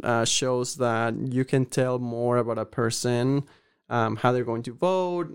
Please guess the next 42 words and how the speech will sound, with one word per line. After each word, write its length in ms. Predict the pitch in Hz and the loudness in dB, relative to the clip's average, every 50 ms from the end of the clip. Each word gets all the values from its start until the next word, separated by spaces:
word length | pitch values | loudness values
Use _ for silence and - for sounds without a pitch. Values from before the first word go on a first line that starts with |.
| - | -12
you 160 | - 131 127 | -6 -2 0
know, 160 | 123 120 110 - | 0 0 0 0
kinda 220 | - 139 131 127 | 0 0 0 2
s-, 100 | 123 - | 0 0
some 380 | - - - - - 135 127 120 | -4 -6 -6 -2 0 0 2 2
of 140 | 120 117 | 0 0
their, 480 | 113 117 110 110 110 110 110 110 104 - | 2 2 2 2 2 2 0 0 0 -2
their, 680 | - - - - - 120 113 110 107 104 110 110 - - - - 131 | -4 -6 -6 -2 0 0 2 2 2 0 0 0 0 -2 -4 -6 0
just 380 | - 143 143 143 - - - - _ _ _ _ _ _ _ _ _ _ _ _ | 2 4 4 4 2 -4 -10 -16 _ _ _ _ _ _ _ _ _ _ _ _
their 200 | - - 131 131 | -2 0 0 0
priorities 680 | 131 - - 135 123 123 120 127 131 139 147 165 156 135 | 0 -2 -2 0 0 2 2 0 0 0 0 -2 -2 -4
based 500 | 139 147 131 123 123 131 127 127 - - | -2 -2 0 2 2 2 0 -2 -2 -2
on 240 | 127 120 117 123 123 | -2 -2 0 -2 -2
if 160 | 117 - - | -4 -6 -4
they 200 | - 120 120 113 | 0 0 2 2
are, 760 | 113 113 113 110 110 107 104 104 104 107 113 117 120 120 - _ _ _ _ _ _ _ - | 2 2 2 2 0 0 0 0 0 0 0 -2 -2 -4 -6 _ _ _ _ _ _ _ -6
if 160 | 123 123 123 | -4 -4 -2
they 140 | - 120 120 | 0 0 0
were 160 | 117 120 120 | 2 2 0
born, 540 | 113 117 135 127 131 131 135 135 131 131 123 | -2 -2 0 0 0 0 0 0 -2 -4 -4
raised, 400 | - 120 120 120 127 127 123 - | -2 0 0 0 0 0 -2 -4
and 160 | 120 120 117 | -4 -4 -2
live 180 | 113 117 120 117 | 0 0 0 2
in 140 | 120 120 117 | 2 2 2
an 120 | 113 104 | 0 -2
urban 380 | 101 - 117 120 120 127 127 127 | -2 0 0 0 0 0 0 0
setting, 460 | - - 143 143 147 156 156 156 151 | 0 0 0 0 2 2 2 0 0
v-, 80 | - - - | -2 -2 -2
or 340 | 123 120 117 117 117 113 | 0 0 2 2 2 2
if 180 | 113 113 120 131 | 0 -2 -2 -2
they 60 | - | 0
were 160 | 120 117 117 | 0 2 2
born, 240 | 113 120 117 117 117 | 2 2 0 0 2
raised, 240 | 113 117 113 113 - | 2 0 0 0 0
and 180 | 117 117 113 113 | 0 0 0 2
live 240 | 113 117 117 113 | 2 2 2 2
in 100 | 117 110 | 2 2
a 160 | 107 110 113 110 - - | 2 0 0 -2 -4 -6
rural 260 | 120 117 110 117 117 | -4 -2 0 0 0
setting. 420 | 110 - - - - 123 120 117 117 | -2 -2 -2 -2 0 0 0 0 2
And 140 | 123 127 | 0 0
so 380 | - - 139 135 127 127 120 - | 0 0 -2 0 0 -2 -2 -4